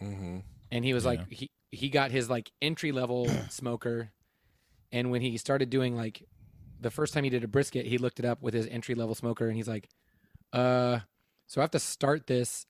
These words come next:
Speaker 2: at, like, two A M if I want
Speaker 3: Yeah.
Speaker 2: it, like, at this particular time." Or no, no, no. It's, well, whatever it is,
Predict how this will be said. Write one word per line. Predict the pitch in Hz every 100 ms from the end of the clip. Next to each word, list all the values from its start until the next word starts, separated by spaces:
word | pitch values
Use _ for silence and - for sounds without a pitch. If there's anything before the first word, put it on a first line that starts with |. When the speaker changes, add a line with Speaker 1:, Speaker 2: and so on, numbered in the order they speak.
| -
Speaker 2:
at, | 117
like, | 120 101 -
two | - 143
A | 127 120
M | 127 113 113 113 - _ _ _ _ _ _ _ _ -
if | 117
I | 123
want | 117 120 120
Speaker 3:
Yeah. | 120
Speaker 2:
it, | - - _ _ _ _ -
like, | 120 110 -
at | 117
this | - -
particular | 123 135 - 123
time." | 113 123 120 113 _ -
Or |
no, | 160
no, | 170
no. | 135 110 - -
It's, | 143 131 - _ _ _ -
well, | 143
whatever | 151 185 202
it | 165
is, | 160 139